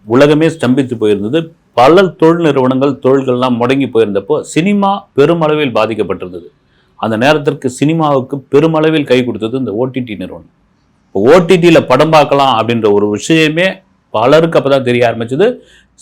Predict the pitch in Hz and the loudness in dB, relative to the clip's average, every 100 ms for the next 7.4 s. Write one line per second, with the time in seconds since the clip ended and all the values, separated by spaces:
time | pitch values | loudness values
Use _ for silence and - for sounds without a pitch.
0 | - 151 165 208 202 190 160 147 135 127 | -4 0 2 4 4 2 2 0 0 -2
1 | 113 120 175 185 - - 123 160 156 143 | 0 2 2 0 -8 -2 2 2 2 0
2 | 151 123 143 143 156 - 113 127 127 110 | 0 2 0 0 -4 -2 0 0 0 -2
3 | 104 104 127 110 113 117 98 92 95 95 | -2 -4 -4 -2 -2 -4 -8 -10 -12 -14
4 | 92 92 92 95 _ _ _ _ _ - | -16 -16 -16 -18 _ _ _ _ _ -12
5 | 95 95 92 92 90 92 92 _ _ _ | -6 -4 -4 -4 -6 -8 -12 _ _ _
6 | _ _ - 104 135 139 127 117 117 113 | _ _ -6 0 2 2 0 0 0 -2
7 | 131 143 107 123 | -2 -2 -2 -4